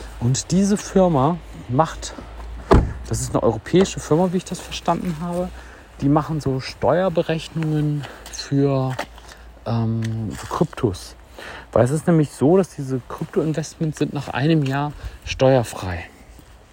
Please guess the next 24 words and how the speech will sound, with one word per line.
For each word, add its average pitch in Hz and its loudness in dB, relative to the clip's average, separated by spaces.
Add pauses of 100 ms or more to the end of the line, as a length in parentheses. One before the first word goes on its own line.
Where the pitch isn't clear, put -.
(340)
Also 113 0
wenn 123 6
du 131 8
jetzt 135 4
zum 135 0
Beispiel 107 -4
heute 185 0 (420)
kaufst - -4
du 127 -2
für, - -12
für 107 -4
fünfhundert 135 -4
Euro 107 -2
Bitcoins 190 -4 (1120)
und 120 0
verkaufst - -2
es 151 -10
in - -8
einem 107 -2
Jahr 131 -2
wieder 151 -2
für 104 -2 (800)
tausend 170 0
Euro, 165 6